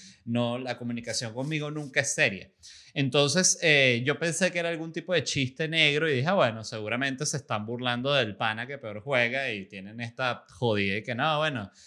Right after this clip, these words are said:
disculpen este pana que tiene daño cerebral y tal", ¿no? Este, y no, efectivamente, el chamo, eh, había sufrido daño cerebral porque cuando vi cómo se movía, sí se movía lento y le costaba hacer cosas, tal cual como una persona, o sea, los mismos problemas,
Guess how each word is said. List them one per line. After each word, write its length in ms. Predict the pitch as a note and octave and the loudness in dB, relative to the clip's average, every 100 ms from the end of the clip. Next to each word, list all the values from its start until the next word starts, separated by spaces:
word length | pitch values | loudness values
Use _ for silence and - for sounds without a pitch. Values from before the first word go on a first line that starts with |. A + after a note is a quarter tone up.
| _ - | _ -10
disculpen 440 | A#2+ A#2 G#2 C#3 | -8 -8 -4 -2
este 220 | C#3 D3 | -2 -4
pana 380 | D3 D3 C#3+ A#2+ | 0 2 2 0
que 100 | G#2+ | -4
tiene 200 | G#2+ A2+ | -8 -10
daño 220 | B2+ B2+ | -10 -10
cerebral 520 | B2+ A2+ G2 F#2 E2 | -8 -8 -8 -8 -12
y 80 | D#2+ | -12
tal", 220 | E2+ D2 | -16 -12
¿no? 140 | A#2 C#3+ | -8 -8
Este, 560 | A2 - G2+ F2+ D2+ _ - - - _ - | -8 -8 -6 -6 -10 _ -20 -20 -20 _ 2
y 320 | D3 C#3 C3 | 4 6 6
no, 220 | C#3 B3+ | 8 8
efectivamente, 960 | A#3+ D3 B2+ C#3+ E3+ G#3 A3+ G#3+ A3 F#3+ | 8 4 2 6 6 4 -2 -2 0 2
el 180 | C3+ A#2+ | 2 2
chamo, 640 | - C#3+ F3 G3 D#3+ A#2 C3 | 2 2 2 0 0 -2 -2
eh, 520 | B2 A2+ G#2+ G2+ G2 | -2 0 -2 -6 -6
había 260 | A2+ A2+ C3+ | -4 0 0
sufrido 420 | E3 F3 D3 D#3 | 0 -2 -2 0
daño 200 | F3 F#3 | 0 0
cerebral 500 | F#3+ G3 C#3 C3 C3+ | 0 2 2 4 2
porque 220 | G3+ F#3+ | 0 -4
cuando 260 | C#3 B2 A#2+ | 0 0 2
vi 160 | A#2 A#2+ | 0 -2
cómo 220 | F3 F3 | -2 0
se 160 | - | 0
movía, 460 | C#3 B2 D3+ D#3+ E3 | 0 0 0 0 -2
sí 160 | - C3 | -2 0
se 160 | E3+ | 0
movía 360 | D#3+ B2+ B2+ C3+ | 0 0 2 2
lento 380 | C#3+ D3+ D3+ D#3 | 2 0 0 -6
y 60 | |
le 100 | C#3 | -8
costaba 320 | A#2+ G#2 A#2 | -8 -8 -6
hacer 240 | B2 D#3+ D3 | -4 -4 -6
cosas, 380 | D#3+ D3 E3 D#3+ | -4 -4 -4 0
tal 180 | D3 | 0
cual 160 | C#3+ A3 | 2 -2
como 140 | A#3 | 0
una 160 | F#3+ F3 | 0 0
persona, 340 | F#3+ D#3+ F3+ | -2 -4 -4
o 60 | G#3 | -2
sea, 100 | E3+ | 0
los 140 | D3+ | 0
mismos 240 | D3 D#3 A3 | -2 -4 -6
problemas, 400 | F#3 D#3+ F#3+ A3 | -2 0 -2 -2